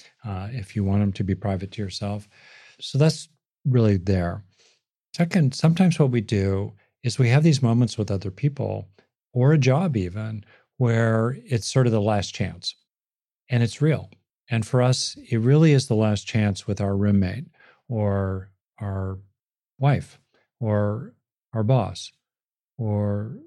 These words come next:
the graduate program we're in, whatever it might be. We're basically saying to them,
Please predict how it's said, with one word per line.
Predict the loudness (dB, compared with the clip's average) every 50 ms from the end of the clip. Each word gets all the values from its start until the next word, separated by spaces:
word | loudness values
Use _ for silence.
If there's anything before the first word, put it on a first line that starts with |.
| _ _ _
the | -6 -4
graduate | -2 0 0 2 2 2 0 0 0
program | 0 -2 0 0 -2 -2 -2
we're | -2 -2 -4
in, | -4 -6 -10 -12 -16 _ _ _ _ _ _ _ _ _ _ -2
whatever | 2 2 4 4 4 4
it | 4
might | 2 2 0 0 0
be. | 0 -2 0 -2 -4 -6 -12 -16 _ _ _ _ _ _ _ _ _ _ -2
We're | 0 2
basically | 6 6 6 6 6 4 0 0 0
saying | 0 0 0 0 0 0 -2
to | -2 -4
them, | -4 -4 -4 -4 -4 -4 -6 -8